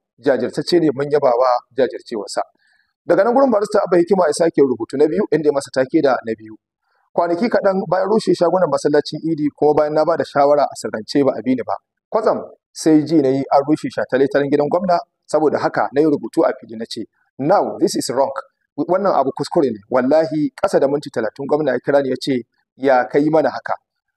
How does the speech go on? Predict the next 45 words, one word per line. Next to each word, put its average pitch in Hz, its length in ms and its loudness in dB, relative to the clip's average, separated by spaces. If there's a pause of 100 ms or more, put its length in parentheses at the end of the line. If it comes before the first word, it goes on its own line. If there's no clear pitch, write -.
(120)
A 156 80 2
sannan 214 340 0
na 190 100 4
ƙara 185 240 2
jaddadawa 143 640 2
kaina 127 240 2
cewa 117 240 0
wannan 147 240 0
tafiyar 127 340 0
in 139 120 -8
dai 170 180 4 (160)
bata 127 180 -2
gyaru 117 220 0
ba, 208 160 2 (320)
to 156 100 4
ba 113 140 0
tawa 104 180 -4
bace. - 300 -12 (400)
A 170 60 2
nan 254 100 2
gurin 226 240 2
yana 208 160 2
ƙara 165 240 2
nuna 160 160 0
maka 143 240 -4
cewa 123 240 0
gwamna 160 320 2
yana 135 160 -2
so 127 400 -2
ya 127 160 -4
masa 135 160 -6
biyayya 120 400 0
cikin - 320 -12
abin 123 160 -8
da 117 80 -12
yake 117 240 -8
yi 120 80 -4
a - 80 -10
gwamnatinsa, 123 480 -2 (400)
sawa'un 131 480 0
ya 127 180 0
dace 165 380 0
da 117 80 -6
manufofin 135 480 -4
maslahohin 143 400 0